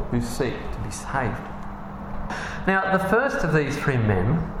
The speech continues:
was considered by many to be a servant of the Most High God,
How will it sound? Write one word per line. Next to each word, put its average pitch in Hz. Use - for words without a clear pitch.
was 165
considered 202
by 147
many 151
to 147
be 139
a 131
servant 131
of 113
the 117
Most 117
High 107
God, 123